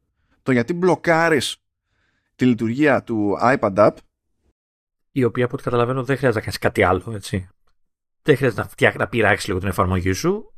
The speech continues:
Speaker 2: Α-, απλά επιτρέπεις να τρέξει, έτσι. Αυτό καταλαβαίνω.
Speaker 1: Ε, ε, εντάξει, δεν είναι τόσο απλό, αλλά δεν είναι ότι πρέπει, δηλαδή, πώς να σου πω, πρέπει να κάνεις λίγο testing, πως κάτι είναι τελείως off,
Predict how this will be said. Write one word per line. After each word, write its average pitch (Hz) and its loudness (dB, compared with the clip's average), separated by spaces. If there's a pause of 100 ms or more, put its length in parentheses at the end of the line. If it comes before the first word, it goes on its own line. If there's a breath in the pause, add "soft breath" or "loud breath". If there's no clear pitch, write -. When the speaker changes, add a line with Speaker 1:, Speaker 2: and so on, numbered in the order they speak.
(320)
Speaker 2:
Α-, 147 2
απλά 202 0
επιτρέπεις 214 -2
να 214 4
τρέξει, - 0
έτσι. 151 0
Αυτό 123 0
καταλαβαίνω. 95 0
Speaker 1:
Ε, - -18
ε, - -14
εντάξει, 123 0
δεν 127 0
είναι 120 0
τόσο 110 2
απλό, 98 0
αλλά 117 0
δεν 135 0
είναι 107 2
ότι 95 0
πρέπει, 98 0
δηλαδή, 104 2
πώς 117 -6
να 101 -6
σου - -12
πω, - -20
πρέπει 123 4
να - -2
κάνεις 107 0
λίγο 101 0
testing, 87 0
πως 98 -4
κάτι 104 -2
είναι 104 -2
τελείως 101 0
off, 120 2